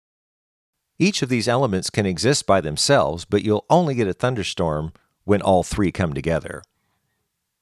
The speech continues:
In the summertime, two of these elements are common, moisture and instability. Just step outside on a late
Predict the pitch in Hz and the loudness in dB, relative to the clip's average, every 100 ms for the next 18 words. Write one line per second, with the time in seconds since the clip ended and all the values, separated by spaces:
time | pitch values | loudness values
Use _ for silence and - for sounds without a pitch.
0 | _ _ _ _ _ _ _ _ _ _ | _ _ _ _ _ _ _ _ _ _
1 | - 165 156 - 240 117 92 85 82 87 | 2 2 4 0 -2 -2 0 0 -2 -6
2 | _ - 190 151 98 92 - 98 95 92 | _ -2 2 2 2 -2 0 0 0 -2
3 | - 92 78 - - 107 90 60 - _ | -2 -4 -6 -6 -2 0 -2 -8 -14 _
4 | _ _ _ _ - 101 117 - 123 117 | _ _ _ _ 0 0 0 0 0 0
5 | 107 90 80 - 98 - - 90 80 69 | 0 -4 -4 -2 -2 -2 -2 -2 -2 -4
6 | - - _ _ _ _ _ _ 98 127 | -10 -16 _ _ _ _ _ _ 2 2
7 | - - - - 120 117 101 - 107 101 | 0 -6 -2 0 2 2 2 2 2 2
8 | 92 87 87 90 104 - | 0 -2 0 0 0 -2